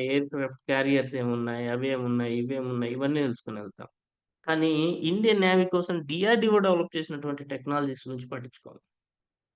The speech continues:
ఇండియన్ నేవీ కోసం డిఆర్డిఓ ప్రోగ్రామ్ సముద్రికని డెవలప్ చేసింది, సోనార్స్ని డెవలప్ చేసింది, టార్పిడోస్ని డెవలప్ చేసింది.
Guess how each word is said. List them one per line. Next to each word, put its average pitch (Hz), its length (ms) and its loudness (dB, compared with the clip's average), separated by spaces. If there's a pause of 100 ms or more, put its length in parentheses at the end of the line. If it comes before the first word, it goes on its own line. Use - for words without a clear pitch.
(140)
ఇండియన్ 180 440 6 (380)
నేవీ 147 380 2
కోసం 143 360 0 (100)
డిఆర్డిఓ 139 680 2 (480)
ప్రోగ్రామ్ 170 460 2 (140)
సముద్రికని 170 680 0
డెవలప్ 147 360 0
చేసింది, 127 500 -2 (160)
సోనార్స్ని 185 640 2
డెవలప్ 156 320 0
చేసింది, 143 420 -2 (100)
టార్పిడోస్ని 170 680 0
డెవలప్ 156 320 -4
చేసింది. 139 480 -4